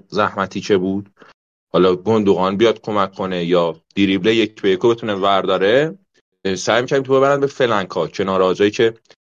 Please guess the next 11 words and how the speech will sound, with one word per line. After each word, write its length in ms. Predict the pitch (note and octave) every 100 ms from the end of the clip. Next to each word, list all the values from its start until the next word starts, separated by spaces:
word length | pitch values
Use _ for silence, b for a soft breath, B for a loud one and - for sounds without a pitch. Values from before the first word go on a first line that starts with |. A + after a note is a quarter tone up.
| -
بالده 380 | G#2 G2+ F#2 G2
بود 200 | A2+ A#2+
و 260 | B2 B2 B2 _ _ F#2
رافینیا. 600 | G2+ G#2+ - G2 G2 A2+
اونجا 340 | A#2 G#2+ -
دوباره 340 | A#2+ A#2+ A2+
یه 140 | A2+ A#2
نبرد 280 | B2 A#2 A#2+
یک 300 | C3 B2 -
به 120 | G#2+
یکو 440 | G2+ - A#2+ B2